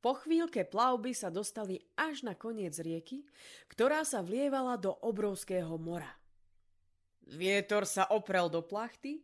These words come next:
a pirátska loď sa vyrútila na otvorené more.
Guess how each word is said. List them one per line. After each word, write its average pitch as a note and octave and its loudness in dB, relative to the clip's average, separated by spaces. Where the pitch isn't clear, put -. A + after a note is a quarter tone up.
a D3+ -8
pirátska F3 0
loď A3+ -2
sa - 0
vyrútila A#3+ 2
na F3+ -6
otvorené F3+ -2
more. D#3+ -8